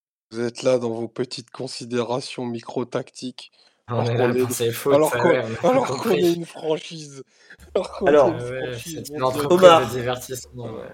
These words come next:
Speaker 3: je t-, non, mais je vous corrige, dans son communiqué de presse pour le quatrième maillot, le P S G a expliqué qu'il avait, il a, plutôt le P S G a rappelé qu'il avait été élu par G Q club le plus cool du monde.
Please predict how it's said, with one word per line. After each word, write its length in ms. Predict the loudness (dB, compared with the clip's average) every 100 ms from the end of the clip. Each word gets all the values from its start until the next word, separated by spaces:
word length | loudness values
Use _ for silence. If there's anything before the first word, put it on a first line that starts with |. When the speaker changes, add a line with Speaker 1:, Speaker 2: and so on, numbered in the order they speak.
| -4
Speaker 3:
je 180 | 0
t-, 260 | 0 0 0
non, 120 | 2
mais 120 | 2
je 140 | 2 0
vous 160 | 0
corrige, 540 | -2 -2 -2 -4 -8 -10
dans 160 | -6 -4
son 160 | -6
communiqué 460 | -4 -2 0 0 0
de 100 | -2
presse 460 | 2 2 2 -4
pour 160 | -8 -4
le 60 | 0
quatrième 380 | -2 0 -2
maillot, 280 | 0 0 0
le 160 | 0 -2
P 160 | -2
S 80 | -2
G 200 | -2 0
a 40 | -2
expliqué 640 | -4 -6 -6 -2 -2 -4 -12 -20 -20 _ _
qu'il 160 | 0 0
avait, 200 | 0 -2
il 160 | 2
a, 100 | 2
plutôt 420 | 2 -4 -10 -4 -4
le 60 |
P 80 | 0
S 60 | 4
G 60 |
a 80 | 4
rappelé 380 | 4 0 2 0
qu'il 200 | 2 0
avait 200 | 0 -2
été 220 | -4 -4
élu 220 | -4 -4
par 180 | -2 -2
G 180 | -2 -8
Q 260 | -6 -6
club 300 | -2 0 2
le 100 | 2
plus 180 | 2 0
cool 220 | 8 8
du 140 | 8 6
monde. 400 | 4 4 2